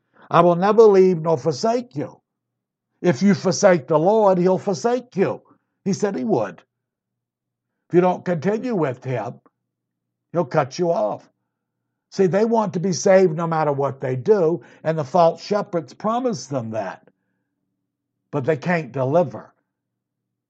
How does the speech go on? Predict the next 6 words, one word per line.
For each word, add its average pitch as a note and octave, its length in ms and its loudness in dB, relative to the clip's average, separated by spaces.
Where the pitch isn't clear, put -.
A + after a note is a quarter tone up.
And E3 160 -2
Jesus D#3+ 460 -4
said D3+ 260 0
a A#2+ 100 -6
harsh D3 480 -4
word. C#3 520 0